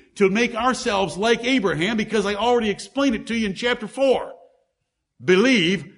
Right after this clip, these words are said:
on the Lord Jesus Christ, that God has raised him from the dead, and thou shalt be saved. You'll be saved from false confidence in Moses, and you'll be saved with the assurance that you'll stand before God justified and righteous.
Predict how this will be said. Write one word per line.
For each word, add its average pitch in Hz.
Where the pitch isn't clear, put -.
on 196
the 196
Lord 233
Jesus 208
Christ, 226
that 170
God 214
has 156
raised 202
him 185
from 196
the 190
dead, 156
and 165
thou 190
shalt 196
be 180
saved. 151
You'll 190
be 170
saved 208
from 151
false 247
confidence 233
in 214
Moses, 180
and 185
you'll 190
be 180
saved 220
with 208
the 185
assurance 180
that 120
you'll 170
stand 165
before 147
God 143
justified 139
and 117
righteous. 113